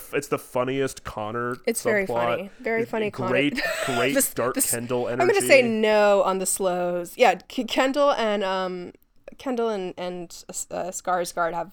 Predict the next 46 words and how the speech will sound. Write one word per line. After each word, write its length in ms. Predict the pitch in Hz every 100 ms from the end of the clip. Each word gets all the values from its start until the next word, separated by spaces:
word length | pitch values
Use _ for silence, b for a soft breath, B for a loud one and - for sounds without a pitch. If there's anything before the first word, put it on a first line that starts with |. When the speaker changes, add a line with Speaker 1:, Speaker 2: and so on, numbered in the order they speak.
| -
Speaker 2:
have 140 | 208
a 40 | 185
great 360 | 202 185 180
little 380 | 175 175 165 -
fight 280 | - 190 180
here 180 | 185 175
at 120 | 175
the 100 | 185
end. 220 | 175 170
It's 140 | 175 -
a 40 |
lot 120 | 175
of 80 | 175
fun. 340 | - 170 170 - B B B B -
Um, 260 | 185 180
and 100 | 165
Kendall 360 | - 233 233 214
is 80 | 202
sort 160 | 196
of 40 | 185
just, 140 | 208
like, 140 | 180 185
r-, 120 | 180
he, 240 | 196 185 196
he's 220 | 202 185
roaming 360 | 202 214 214
the 100 | 190
room 380 | 175 180 175 175
and, 140 | 165 170
and, 180 | 180 -
and 100 | 180
it's 160 | 175 -
scheming. 540 | - 190 175 180 165
And 80 | 165
it's, 100 | -
like, 140 | 175
great, 540 | - 180 165 151 - - b b b
um, 460 | 180 175 160 170 - _ _
great 460 | 202 196 - - - -
sort 240 | - 170
of 160 | 170 - _ _ _ -
classic 480 | 196 147 - 175 - _ -
Kendall, 640 | 185 175 170 165 156 - B B B 180
um, 500 | 175 151 170 185 - - - -
you 120 | 190
know, 220 | 170 -